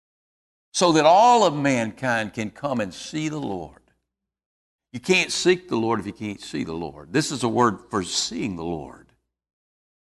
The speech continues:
All of mankind, Jew and Gentile, will be able to go into that tam-,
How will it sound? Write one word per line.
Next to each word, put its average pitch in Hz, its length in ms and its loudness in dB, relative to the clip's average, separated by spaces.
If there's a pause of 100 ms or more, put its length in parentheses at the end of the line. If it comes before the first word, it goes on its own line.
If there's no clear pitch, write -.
(440)
All 175 280 4
of 127 80 2
mankind, 82 840 -6
Jew 185 340 0
and 156 200 -6
Gentile, 104 800 -8 (800)
will 127 120 -4
be 143 140 6
able 120 140 4
to 98 120 -2
go 165 200 4
into 190 120 -4
that 143 240 -2
tam-, 147 320 -2